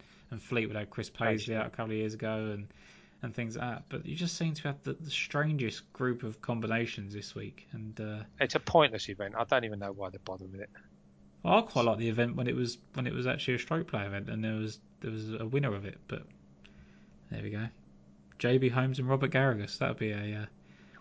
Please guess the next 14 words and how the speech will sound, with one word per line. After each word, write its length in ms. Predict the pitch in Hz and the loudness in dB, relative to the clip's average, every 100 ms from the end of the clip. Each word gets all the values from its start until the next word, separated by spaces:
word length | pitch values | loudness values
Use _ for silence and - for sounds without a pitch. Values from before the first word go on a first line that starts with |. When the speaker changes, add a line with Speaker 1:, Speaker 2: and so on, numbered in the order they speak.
| 113 - - 131 | -6 -6 -12 -8
Speaker 1:
that'd 140 | 117 | -4
be 40 | 110 | -2
an 40 | |
Speaker 2:
Yeah. 40 | 107 | -2
Speaker 1:
interesting 460 | 110 - - 113 | -2 -4 -6 -8
pair, 180 | 107 110 | -4 -2
wouldn't 280 | 131 147 113 | -2 -2 -6
it? 60 | - - - - - - - - - - - - | -8 -18 -20 -20 -20 -20 -20 -20 -20 -20 -20 -2
Speaker 2:
Yeah. 100 | - | 0
Speaker 1:
Sweaty, 480 | 151 120 - 110 113 | 2 2 2 0 0
I 100 | 117 | -2
imagine. 360 | 110 117 135 135 - - - - - - - - - | -4 -4 -4 -6 -8 -20 -20 -20 -20 -20 -20 -20 -8
Um, 160 | 120 120 | -6 -2
Speaker 2:
Yeah. 100 | 123 | -4